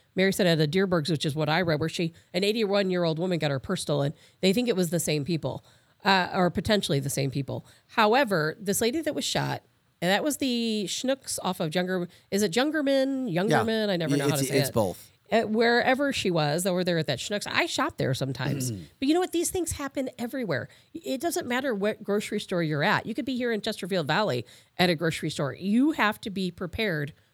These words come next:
Speaker 1: to protect yourself no matter where you're at.
Speaker 2: Um,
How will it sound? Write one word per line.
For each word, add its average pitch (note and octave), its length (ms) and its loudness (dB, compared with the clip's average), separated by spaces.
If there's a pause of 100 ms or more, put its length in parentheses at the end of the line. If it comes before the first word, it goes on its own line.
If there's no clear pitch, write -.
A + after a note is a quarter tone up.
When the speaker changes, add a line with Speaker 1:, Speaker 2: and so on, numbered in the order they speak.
(120)
Speaker 1:
to A3 120 -8
protect G3+ 400 -4
yourself D#3+ 440 -4 (240)
no F3+ 80 0
matter E3+ 260 0
where D#3 240 -2
you're C3+ 220 -2
at. - 340 -12 (1000)
Speaker 2:
Um, D3+ 340 6